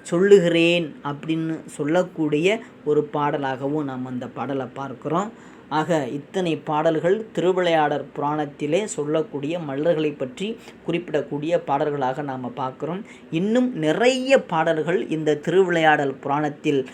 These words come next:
இருக்கிறது. தொடர்ந்து இணைந்திருங்கள். நாம் ஒவ்வொரு காணொளியாக வேளாண்குடி மக்களை பற்றிய பதிவுகளை பார்ப்போம். தொடர்ந்து இணைந்திருங்கள், பேசுவோம். உங்களுடைய கருத்துக்களை இந்த கமெண்ட் பாக்ஸில்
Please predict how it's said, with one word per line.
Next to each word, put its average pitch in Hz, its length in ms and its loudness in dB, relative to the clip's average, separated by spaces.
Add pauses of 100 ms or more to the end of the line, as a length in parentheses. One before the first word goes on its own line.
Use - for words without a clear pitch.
(220)
இருக்கிறது. 165 680 2 (260)
தொடர்ந்து 240 560 4
இணைந்திருங்கள். 156 840 4 (100)
நாம் 139 300 -2 (120)
ஒவ்வொரு 196 480 6
காணொளியாக 143 920 0 (420)
வேளாண்குடி 170 560 4
மக்களை 147 380 -2
பற்றிய 135 560 -6 (200)
பதிவுகளை 160 720 4 (680)
பார்ப்போம். 151 640 -2 (200)
தொடர்ந்து 214 440 4
இணைந்திருங்கள், 143 720 0 (360)
பேசுவோம். 147 580 2 (340)
உங்களுடைய 156 500 2
கருத்துக்களை 170 840 2 (320)
இந்த 214 400 0
கமெண்ட் 180 300 2
பாக்ஸில் 143 600 0